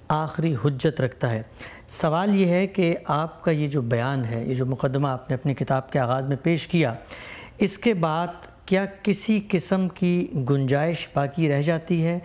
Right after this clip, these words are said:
कि इंसानों में से कोई शख्स उठे और वो नबूवत के इस तसव्वुर में कोई नक़ब लगाने की कोशिश करे,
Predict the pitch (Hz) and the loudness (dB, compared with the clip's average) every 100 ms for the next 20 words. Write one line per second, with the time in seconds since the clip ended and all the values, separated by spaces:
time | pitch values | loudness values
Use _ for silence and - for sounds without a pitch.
0 | - - - 170 151 - 160 180 175 147 | -12 -20 -4 -2 0 0 2 2 2 0
1 | 147 151 135 160 - 139 - 151 147 - | 0 0 0 -2 -2 -4 0 0 -2 -10
2 | - - 156 143 147 135 131 135 202 202 | -20 -8 -2 0 0 2 0 4 2 2
3 | 208 165 - 151 - 156 175 165 143 147 | 0 -2 0 -4 0 0 2 2 2 0
4 | - - - - 151 131 151 175 139 139 | -6 -20 -14 -2 0 2 0 0 0 0
5 | 135 143 135 143 135 156 139 - 135 135 | 0 -2 -2 -2 -2 -2 -4 0 0 0